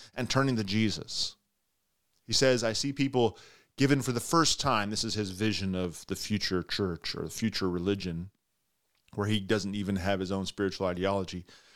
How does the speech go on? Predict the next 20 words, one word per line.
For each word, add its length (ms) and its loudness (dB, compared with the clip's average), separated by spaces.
For 80 -4
the 60 6
first 300 6
time 200 4
in 60 2
their 140 4
lives, 480 4
the 80 -2
freedom 560 4
of 100 0
self-expression, 1080 2
the 80 4
ability 360 4
to 120 2
express 460 2
their 160 -2
true 400 -2
selves 680 0
in 80 -2
an 140 -2